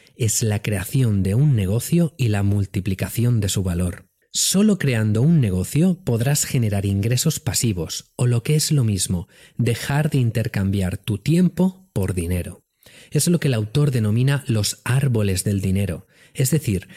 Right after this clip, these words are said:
sistemas que siguen funcionando de forma autónoma sin tu constante intervención.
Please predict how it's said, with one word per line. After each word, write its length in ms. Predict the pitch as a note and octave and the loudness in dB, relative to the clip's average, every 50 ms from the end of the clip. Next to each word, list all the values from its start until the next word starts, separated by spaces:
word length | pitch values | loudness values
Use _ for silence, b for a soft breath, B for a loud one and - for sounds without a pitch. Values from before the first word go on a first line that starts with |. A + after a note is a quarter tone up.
| B B B | B B B
sistemas 640 | - - - A#2+ - - D3 D3+ F3 F#3+ F#3 - - | -4 -2 -2 -2 0 0 2 2 4 4 2 0 -2
que 120 | - - | -2 -4
siguen 380 | - - D#3+ D3+ D3+ D3+ C#3+ B2+ | -2 0 0 2 2 2 2 0
funcionando 800 | - - C3+ B2 A#2+ - - B2 A2 A2+ C#3 D3+ D3 A2 G2+ F#2+ | 0 0 0 0 0 0 0 0 0 2 2 2 2 2 2 0
de 100 | G2 G2 | -2 -2
forma 360 | - - D#3+ D#3+ D3+ A#2+ G2 | 0 0 2 2 2 2 2
autónoma 640 | F#2 F#2 G2 - - D#3+ F3 F#3 F#3 F#3+ G3 G3 F3+ | 0 -2 -2 -2 0 2 4 4 4 4 4 4 2
sin 240 | - - B2 A2 G#2+ | 2 0 0 0 0
tu 100 | - G#2 | -2 -2
constante 600 | - G2+ F#2+ F2+ - - - A#2+ A#2+ A#2+ A#2 A2+ | 0 0 0 0 -2 -2 0 0 0 2 2 0
intervención. 800 | G2 F#2+ F#2 G2 F2+ F2+ F#2+ F#2 F2+ - - A2 F2 E2+ F2+ - | 0 0 0 -2 -2 -2 -2 -2 -2 -2 -2 -2 -2 -4 -6 -12